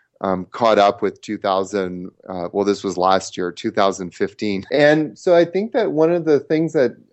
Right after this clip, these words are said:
um, nonprofits can look for is look for people like myself who may not have enormous amount of funds, um,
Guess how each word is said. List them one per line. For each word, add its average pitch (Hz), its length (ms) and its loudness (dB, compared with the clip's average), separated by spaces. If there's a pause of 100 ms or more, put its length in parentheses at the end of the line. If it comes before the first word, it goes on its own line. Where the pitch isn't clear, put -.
(200)
um, 110 340 0
nonprofits 135 880 0
can 117 160 -4
look 151 220 -4
for 127 320 6
is 110 160 4
look 156 160 0
for - 140 0
people 165 580 0 (300)
like 120 260 4
myself 117 600 2 (180)
who 117 480 2 (240)
may 131 280 4
not 123 240 4
have 110 360 2
enormous 110 720 0
amount 107 260 -2
of - 100 -6
funds, 117 640 -4 (120)
um, 95 400 -4